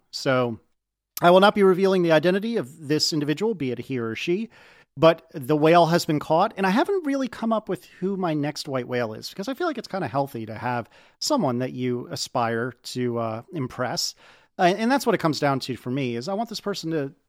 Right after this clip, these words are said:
I feel like a follow is that person saying, "Hey, you know, your work isn't bad. I kinda dig it."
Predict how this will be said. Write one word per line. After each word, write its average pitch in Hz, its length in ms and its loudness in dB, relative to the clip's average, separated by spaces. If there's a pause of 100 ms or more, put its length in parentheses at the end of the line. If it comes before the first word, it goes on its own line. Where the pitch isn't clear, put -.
(140)
I 202 100 0
feel 262 140 2
like 233 120 2
a 190 60 0
follow 180 500 4
is 143 140 -2
that 165 140 0
person 170 260 -4
saying, 208 240 -6
"Hey, 277 200 -2
you 175 140 0
know, 233 100 -2
your 240 180 -6
work 226 280 -4
isn't 156 200 -2
bad. 117 240 -4
I 131 60 -8
kinda 151 240 -4
dig 123 200 -4
it." - 160 -16